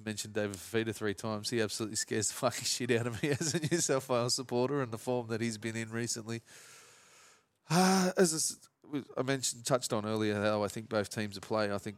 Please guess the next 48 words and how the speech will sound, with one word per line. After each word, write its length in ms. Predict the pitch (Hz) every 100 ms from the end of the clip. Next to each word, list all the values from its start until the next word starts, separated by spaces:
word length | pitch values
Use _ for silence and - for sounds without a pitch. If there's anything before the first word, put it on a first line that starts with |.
| -
Queensland 400 | - 107 101 104
will 120 | 104
be 120 | 98 104
playing 440 | 107 107 107 107 - - - -
till 160 | 120
the 180 | 110 110
eightieth 340 | - 107 110 110
minute. 260 | 104 104 -
I 100 | 104
think 260 | 101 107 -
they, 180 | 101 101 -
they 100 | 104
will 160 | 101 101
rely 380 | 101 98 104 107
on 80 |
their 120 | 104 104
physicality 760 | - 101 107 104 107 107 104
and 80 | 98
aggression 400 | 98 98 98 110
in 120 | 104
the 60 | 101
middle 240 | 104 104 104
of 60 |
the 80 | 101
field 340 | - 104 104
and 160 | 101 101
really 320 | 107 107 104
try 220 | 107 110
to 80 | 101
dominate 460 | 95 101 104 101 95
that 260 | 98 -
part 240 | - 104 98
of 80 | 95
the 60 |
field. 480 | - 110 110 110 107 -
Um, 360 | 92 95 92 90 _ _ _ _ - _ _ _ -
I 60 | 110
can't 280 | 120 113 -
see 200 | 110 107
them 180 | 104
trying 300 | 101 110 104
to 60 | 101
spread 340 | - 107 101
too 260 | - 113 110
often, 380 | 104 - 101 101 _ - - - - -
too 180 | 131
quickly 460 | 120 127 - 120 110
out 200 | 113 107